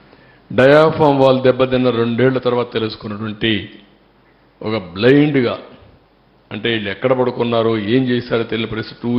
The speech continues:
ఇయర్స్ తర్వాత మెలుకునే పరిస్థితికి వచ్చింది. మనమందరం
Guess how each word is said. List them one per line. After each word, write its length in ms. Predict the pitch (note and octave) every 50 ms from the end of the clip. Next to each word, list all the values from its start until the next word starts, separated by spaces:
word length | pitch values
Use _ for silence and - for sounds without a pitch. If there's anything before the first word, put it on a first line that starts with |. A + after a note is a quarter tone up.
| B2
ఇయర్స్ 220 | B2 B2 B2 B2 B2 -
తర్వాత 240 | A#2 A#2+ A2+ A2 A2 G#2+ A2
మెలుకునే 280 | G#2+ G#2+ G#2+ G#2+ G#2 G2+ G#2
పరిస్థితికి 400 | G#2 G#2 A2 A2 - - G#2 - F#2
వచ్చింది. 360 | F#2+ - - A2 G2 E2 E2+ - - - _ _ _ _ _ _ _ _ _ _ _ _ _ - _ - -
మనమందరం 460 | A2 A#2 A#2 A#2 A#2 A#2+ B2+ B2 B2